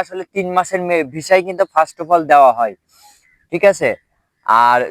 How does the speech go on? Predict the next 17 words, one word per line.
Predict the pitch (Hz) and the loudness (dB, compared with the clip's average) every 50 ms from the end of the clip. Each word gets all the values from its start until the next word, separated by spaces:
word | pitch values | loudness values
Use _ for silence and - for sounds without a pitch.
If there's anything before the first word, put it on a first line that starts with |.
| 120 - - | -8 0 0
যখনই | 151 147 - - 202 208 214 208 | 0 0 2 -2 -2 0 0 0
আপনি | 202 - 214 214 190 180 | 0 0 -4 -2 0 0
মালয়েশিয়াতে | 180 185 190 180 - 196 196 - 214 208 - 151 175 180 | 0 0 -2 -2 0 -2 -2 0 -2 -2 0 2 0 0
এসে | 190 - - 214 208 196 170 | 0 -2 0 0 0 2 4
যখন | 190 185 175 202 196 180 | 2 0 2 0 -2 -2
আপনি | 175 175 190 196 185 _ _ | -2 -2 -6 -8 -10 _ _
টিকে | 175 185 165 190 190 156 | -14 -10 -4 -4 -2 2
যাবেন | 180 175 180 190 185 180 | 2 2 2 0 -4 0
বা | 170 180 175 | 0 0 0
আপনি | 160 170 175 170 170 | 0 -4 -12 -8 -8
মেডিকেলে | 170 160 175 _ 185 180 185 175 _ | -8 -10 -8 _ -6 -6 -6 -6 _
ফিট | - - 185 - _ | -12 -14 -14 -12 _
হয়ে | 175 185 190 190 170 190 | 0 2 2 2 4 2
যাবেন | 190 180 202 208 214 - _ _ _ _ _ _ _ _ _ | 2 2 2 -2 -2 -6 _ _ _ _ _ _ _ _ _
তখনই | 160 160 160 - 190 208 208 220 196 | 2 2 2 2 -2 -2 -2 -2 -6
কিন্তু | - 220 214 202 - _ 233 247 269 - _ _ _ _ _ _ _ _ _ _ _ _ _ _ _ _ _ _ | -6 -8 -8 -8 -2 _ 0 0 0 -2 _ _ _ _ _ _ _ _ _ _ _ _ _ _ _ _ _ _
আপনাকে | - 143 160 - 185 196 196 202 | -2 -2 -2 -2 -4 -4 0 0